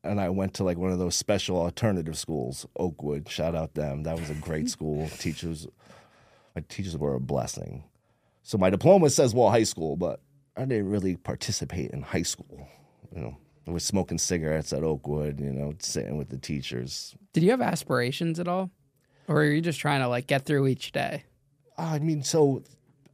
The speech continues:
Speaker 1: thought I was gonna be a famous rapper. And I was like, you know, that was the goal. That's what's gonna happen.
Speaker 2: <laughs> Yeah.
Speaker 1: Um,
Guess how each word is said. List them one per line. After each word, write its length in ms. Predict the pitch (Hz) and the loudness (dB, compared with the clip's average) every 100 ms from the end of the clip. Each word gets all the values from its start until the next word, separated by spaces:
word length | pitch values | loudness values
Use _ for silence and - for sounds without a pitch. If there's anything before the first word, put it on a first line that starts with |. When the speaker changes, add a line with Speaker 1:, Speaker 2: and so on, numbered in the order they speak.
| - - | -16 8
Speaker 1:
thought 200 | 135 135 | 8 8
I 20 | |
was 160 | 113 | 4
gonna 240 | 110 120 107 | 2 2 4
be 180 | 104 104 | 4 2
a 60 | |
famous 400 | - 113 101 - | 4 2 2 2
rapper. 420 | 95 95 - 73 - | 2 0 -4 -14 -8
And 100 | 76 | -6
I 40 | |
was 120 | 80 87 | -6 -4
like, 140 | 69 | -2
you 80 | 92 | 0
know, 60 | 90 | 4
that 180 | 107 | 6
was 140 | 113 98 | 6 4
the 80 | 107 | 2
goal. 240 | 107 85 | 2 2
That's 200 | 90 - | 0 -2
what's 140 | 110 | -4
gonna 220 | - 107 104 | 0 4 4
happen. 560 | 101 90 87 76 85 - | 4 2 0 -4 -6 -8
Speaker 2:
<laughs> 80 | - | -8
Yeah. 300 | 185 175 - | -6 -6 -4
Speaker 1:
Um, 460 | 87 82 80 80 | -2 -2 -4 -6